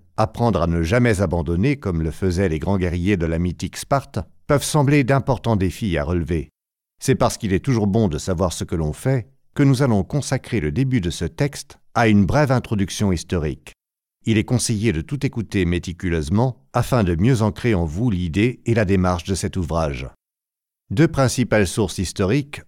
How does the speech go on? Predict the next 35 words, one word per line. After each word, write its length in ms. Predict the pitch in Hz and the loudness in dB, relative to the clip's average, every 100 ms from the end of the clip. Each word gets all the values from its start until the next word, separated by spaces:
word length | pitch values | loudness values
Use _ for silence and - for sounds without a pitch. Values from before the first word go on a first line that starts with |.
| - | 0
ont 100 | 110 | 2
nourri 280 | 123 139 147 | 4 4 2
la 120 | 110 | 2
légende 380 | 107 101 110 82 | 2 2 0 0
de 100 | 85 | -4
Sparte 480 | - 139 127 - 127 | -2 -2 -2 -6 -6
et 80 | 110 | -4
des 100 | 110 | -4
Spartiates 680 | - 104 - - 127 - - | -2 -4 -4 -2 -2 -4 -14
jusqu'à 380 | - 117 101 113 | -6 -4 0 2
aujourd'hui, 600 | 98 90 87 82 76 64 _ _ _ | 4 2 0 -2 -4 -8 _ _ _
Plutarque 680 | - 156 139 104 117 - 139 - | 0 0 2 2 0 -6 -10 -6
et 100 | 110 | -4
Xénophon. 640 | 90 90 101 90 - 82 64 - _ _ _ - | -2 2 2 2 -2 -6 -6 -10 _ _ _ -2
Le 120 | 107 | -2
premier, 520 | - 110 120 156 165 - - | 2 4 4 4 0 -12 -12
s'inspirant 640 | - 92 - 92 95 95 | -4 -2 -2 -2 0 0
de 100 | 78 | 0
l'éloge 480 | 82 95 101 98 73 | 0 2 4 2 0
sans 220 | - 95 | -4 -4
critique 440 | - 95 - 87 | -4 -6 -4 -4
de 100 | 80 | -2
Xénophon, 680 | 80 78 87 85 - 139 147 - _ - | -2 -2 -2 -4 -2 -4 -4 -12 _ 2
a 80 | |
recueilli 420 | 123 139 165 156 151 | 2 4 2 2 4
d'anciens 380 | 143 131 131 | 2 2 2
épisodes 480 | 104 107 110 98 98 | 2 0 0 0 -2
spartiates 640 | - 90 80 - - - - | -2 -4 -4 0 0 -2 -6
qu'il 220 | 110 98 | 0 2
a 60 | |
mélangés 480 | 90 117 110 95 113 | 4 4 4 2 0
en 140 | 98 71 | 0 -2
toute 220 | - 135 | -4 -2
bonne 240 | 87 90 | 0 0
foi 360 | 76 120 131 | 0 0 0